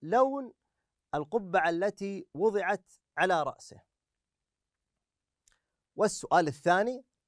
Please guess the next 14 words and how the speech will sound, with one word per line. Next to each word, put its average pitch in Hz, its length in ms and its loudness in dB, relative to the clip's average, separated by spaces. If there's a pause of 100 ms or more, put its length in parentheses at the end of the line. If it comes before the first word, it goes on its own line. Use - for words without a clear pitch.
(140)
هل 247 180 4
تستطيع 170 480 -6
التفكير 143 640 -6 (140)
في 135 200 -10
موقف 165 540 -2
مماثل 156 540 0 (720)
يمكنك 160 560 -2
من 175 120 -6
خلاله 170 500 2 (100)
استخدام 190 580 0
الاستدلال 160 580 0
المنطقي 156 600 -4
فقط 139 380 -2 (200)
لتصل 127 680 -4